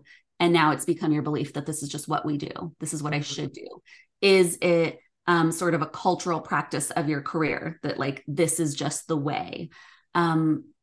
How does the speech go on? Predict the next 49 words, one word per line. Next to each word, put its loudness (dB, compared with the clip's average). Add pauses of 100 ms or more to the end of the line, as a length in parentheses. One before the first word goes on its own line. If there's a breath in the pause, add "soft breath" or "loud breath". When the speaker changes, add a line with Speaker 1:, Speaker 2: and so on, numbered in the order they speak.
(100)
Speaker 1:
is 6
it 2
what -2
you -2
truly -4
want -4
to -8
be -8
doing? -8
Like, -6
are 2
you 4
doing 2
what -4
you're -4
doing 0
because -6
of -4
enjoyment? 0 (480 soft breath)
And 4
if -8
not, 2 (600)
why 0
are 0
you 0
doing 0
it? 0
And, 0
and 4
what's -2
standing 2
in 4
the 2
way -4
of -8
you, -2
like, -8
really -2
doing -2
what -4
you -4
want -4
to -12
be -6
doing? -8
So -4
I -2
think 0
that -2